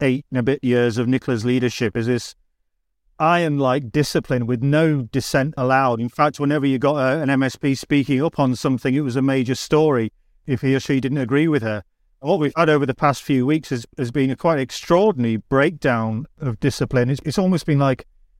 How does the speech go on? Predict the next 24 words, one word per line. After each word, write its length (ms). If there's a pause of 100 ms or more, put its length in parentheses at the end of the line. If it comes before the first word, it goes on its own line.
(120)
you 80
know, 140
a 60
pressure 380
cooker 480
and, 300
and 160
the 60
lid's 260
come 200
off 200
with, 280
with 340
Sturgeon 540
going 460 (420)
and 540
everyone's 380
just 140
gone 200
slightly 400
crazy. 460
So 180
we've 180
had 280